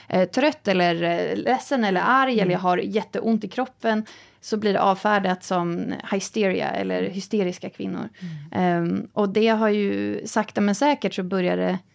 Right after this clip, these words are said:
Speaker 1: jämnas ut och man börjar få upp ögonen för typiska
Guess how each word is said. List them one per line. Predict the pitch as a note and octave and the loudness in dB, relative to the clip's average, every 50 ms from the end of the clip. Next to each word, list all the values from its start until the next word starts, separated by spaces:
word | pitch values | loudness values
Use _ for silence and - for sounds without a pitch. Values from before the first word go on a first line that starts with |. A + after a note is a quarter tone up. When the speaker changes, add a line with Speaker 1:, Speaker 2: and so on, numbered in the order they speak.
| _ _ _ | _ _ _
Speaker 1:
jämnas | G#3+ F#3+ G3+ G3+ G3+ G3 F#3+ F#3+ - | -6 -2 0 0 2 2 0 -2 -2
ut | C4+ C#4 A#3 - - | -4 -4 -4 -4 -4
och | F#3+ | -4
man | F3+ F3+ F3+ | -2 -2 -2
börjar | F3+ F3+ | -2 -2
få | F3+ - - | -2 -4 -4
upp | - C#4 C4+ - | -4 -4 -4 -2
ögonen | A3 - F#3 F3+ F3+ F3 F3+ F#3 | -2 -2 0 -2 -2 -4 -4 -6
för | F3+ - G3 - - F#3+ F#3+ F#3+ - _ _ _ _ _ _ | -4 -2 -2 0 0 -2 -4 -6 -10 _ _ _ _ _ _
typiska | - C4 B3 A3+ - - G3+ G3 - - - F3+ F3+ F3 F3 | -4 -2 -2 -2 -2 -2 -2 -2 -4 -4 -2 0 0 0 -2